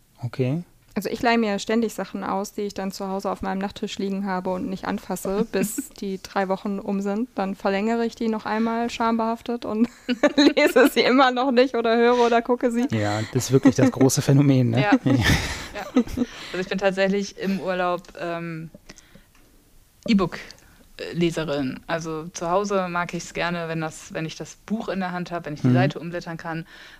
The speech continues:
Speaker 3: Aber für den Urlaub finde ich einfach, ähm, ein E-Book wieder wahnsinnig praktisch. Ich brauch keine dicken Bücher mitschleppen. Wenn mir was nicht gefällt, dann,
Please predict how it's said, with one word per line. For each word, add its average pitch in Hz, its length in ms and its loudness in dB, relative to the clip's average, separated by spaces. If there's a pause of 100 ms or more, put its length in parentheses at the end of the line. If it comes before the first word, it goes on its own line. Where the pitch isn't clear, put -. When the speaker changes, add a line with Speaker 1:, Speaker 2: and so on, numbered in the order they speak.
Speaker 3:
Aber 165 220 -6
für - 120 -12
den 170 100 -8
Urlaub 175 320 -4
finde 170 200 -4
ich - 120 -12
einfach, 143 440 -8
ähm, 156 720 -6
ein 165 140 -4
E-Book 170 300 -4
wieder 165 220 -2
wahnsinnig 160 440 0
praktisch. 147 420 -6
Ich - 100 -14
brauch - 160 -12
keine 156 240 -6
dicken 190 180 -4
Bücher 240 240 -4
mitschleppen. 190 420 -2
Wenn 160 120 -4
mir 160 120 -4
was 151 160 -8
nicht 165 140 -12
gefällt, 165 360 -6
dann, 151 180 -8